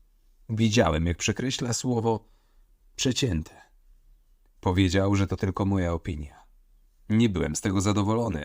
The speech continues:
ale to był mój szef”. John zabrał szczątki Julie do Anglii, gdzie przeprowadzono drugą sekcję zwłok przez profesora Augustina Grishmana,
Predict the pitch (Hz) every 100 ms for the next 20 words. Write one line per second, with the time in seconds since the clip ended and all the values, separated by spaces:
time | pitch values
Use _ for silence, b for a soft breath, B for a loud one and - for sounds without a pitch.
0 | - 82 101 107 110 117 123 120 - 85
1 | - _ _ _ _ _ _ _ _ _
2 | - 95 101 98 107 101 82 76 - -
3 | 107 104 - 80 95 101 110 113 101 73
4 | 76 - 120 117 - 123 117 113 120 120
5 | 113 113 110 - 110 - 98 92 120 80
6 | - 107 92 110 117 113 127 117 123 135
7 | 151 - 127 123 127 117 139 110 78